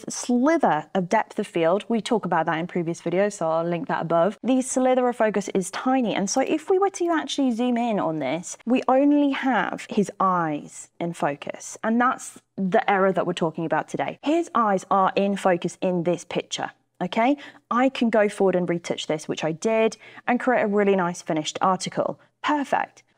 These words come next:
What's the problem then? What is the problem, Jess? The problem is, guys,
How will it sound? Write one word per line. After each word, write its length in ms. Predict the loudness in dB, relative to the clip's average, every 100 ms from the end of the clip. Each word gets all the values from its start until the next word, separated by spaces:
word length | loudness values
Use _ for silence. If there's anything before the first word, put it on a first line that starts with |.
| _
What's 380 | 0 0 0 -2
the 80 | -2
problem 480 | 0 0 0 -2
then? 300 | -2 -4 -6 -6
What 180 | -4 -2
is 100 | -2
the 100 | -4
problem, 400 | 0 -2 0 -2
Jess? 400 | 0 0 -2 -6
The 140 | -2
problem 500 | 0 2 0 2 0 0
is, 320 | 0 0 -2
guys, 600 | 0 2 2 2 2 -2